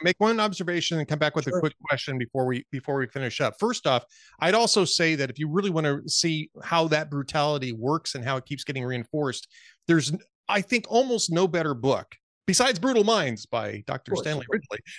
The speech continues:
Speaker 1: <laughs>
Speaker 2: Yeah.
Speaker 1: Almost no better book.
Speaker 2: I think
Speaker 1: And
Speaker 2: Amazon has them paired. I don't know what book you're gonna say, but, uh, we can make sure that they're paired up.
Speaker 1: We should pair it up with The Road to Serfdom by F A Hayek.
Speaker 2: Oh, my goodness.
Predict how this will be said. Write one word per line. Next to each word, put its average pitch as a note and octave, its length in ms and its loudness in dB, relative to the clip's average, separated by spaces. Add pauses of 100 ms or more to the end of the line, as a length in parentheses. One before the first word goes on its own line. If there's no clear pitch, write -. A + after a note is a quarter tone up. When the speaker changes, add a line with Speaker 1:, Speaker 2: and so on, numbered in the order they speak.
Speaker 1:
<laughs> - 100 2 (500)
Speaker 2:
Yeah. - 120 -2 (300)
Speaker 1:
Almost D#4 360 6
no A#3 140 6
better F#3 280 4
book. D3 260 2 (360)
Speaker 2:
I C4+ 80 4
think A#3+ 120 4
Speaker 1:
And B3+ 100 6
Speaker 2:
Amazon A3+ 320 4
has A3 220 6
them E3+ 160 4
paired. D#3 420 4
I C3+ 120 2
don't G#3 120 2
know G#3 80 8
what G#3+ 180 8
book G3 160 2
you're G3+ 100 -2
gonna E3+ 160 2
say, F3 220 4
but, D3 260 2
uh, F#3 80 2 (160)
we G#3 120 2
can G3 120 2
make F3 160 4
sure F3 160 2
that D3+ 120 -2
they're C#3 140 0
paired C#3 320 2
up. B2+ 180 2 (160)
Speaker 1:
We A3+ 60 4
should A#3 220 0
pair C4 240 4
it A#3+ 80 0
up G#3+ 180 2
with E3 280 4
The D3+ 120 2
Road D#3+ 240 2
to G#3 80 -2
Serfdom C3+ 480 0
by A#2 140 2
F B2 220 -2
A B2 120 2
Hayek. A2 200 0
Speaker 2:
Oh, C#4+ 500 4
my C#4 100 4
goodness. C#4 500 -2